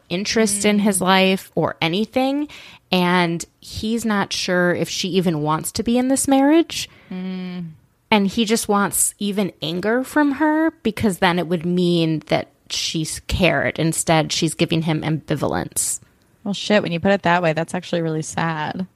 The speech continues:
Speaker 1: That's how I took it.
Speaker 2: No,
Speaker 1: Um,
Speaker 2: that's to-, see, Mandy, you always put things to-, like, I, you're, you're smarter than me.
Speaker 1: <laughs>
Speaker 2: It's
Speaker 1: No,
Speaker 2: fine.
Speaker 1: that is not
Speaker 2: But
Speaker 1: true.
Speaker 2: No,
Speaker 1: That
Speaker 2: but,
Speaker 1: is not
Speaker 2: like,
Speaker 1: true. It was just we all
Speaker 2: that
Speaker 1: see
Speaker 2: makes so
Speaker 1: things
Speaker 2: much sense.
Speaker 1: differently.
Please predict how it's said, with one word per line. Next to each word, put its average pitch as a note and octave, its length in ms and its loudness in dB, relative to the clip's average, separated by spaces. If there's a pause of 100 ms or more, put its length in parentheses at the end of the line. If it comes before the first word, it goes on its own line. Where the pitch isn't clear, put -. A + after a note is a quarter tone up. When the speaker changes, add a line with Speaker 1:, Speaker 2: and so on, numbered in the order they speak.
(160)
Speaker 1:
That's G#3+ 220 4
how B3+ 180 2
I F3 140 4
took - 340 -6
it. B2 280 -12 (140)
Speaker 2:
No, A#3 220 2
Speaker 1:
Um, G#3+ 40 -4
Speaker 2:
that's F#3+ 260 -2
to-, - 140 -2 (320)
see, D4 240 -4
Mandy, C4+ 260 -2
you C4 220 -6
always E4 200 -4
put - 180 -10
things A3 220 -8
to-, - 140 -14
like, A#3+ 180 -6
I, C4 80 4
you're, B3 260 0
you're B3+ 240 2
smarter F#3+ 300 -6
than E3+ 120 -14
me. - 240 -12
Speaker 1:
<laughs> - 40 -16
Speaker 2:
It's F#4 100 -6
Speaker 1:
No, D4+ 100 4
Speaker 2:
fine. G#4+ 200 4
Speaker 1:
that E4+ 160 4 (140)
is F#4+ 120 -8
not F4 180 6
Speaker 2:
But - 100 -6
Speaker 1:
true. D#3+ 580 0 (240)
Speaker 2:
No, F4 160 0
Speaker 1:
That E4 160 4
Speaker 2:
but, G#4+ 40 0
Speaker 1:
is F#4+ 60 0
not G4 80 2
Speaker 2:
like, F4 120 2
Speaker 1:
true. E4 180 0
It C#3 160 -2
was B3+ 120 -4
just - 200 -12
we C4 100 -2
all C4 80 4
Speaker 2:
that D4+ 100 2
Speaker 1:
see C#4+ 40 -8
Speaker 2:
makes D4 240 -2
so - 100 2
Speaker 1:
things A#3+ 160 2
Speaker 2:
much A3+ 100 -2
sense. C3+ 100 -4
Speaker 1:
differently. B2+ 600 -4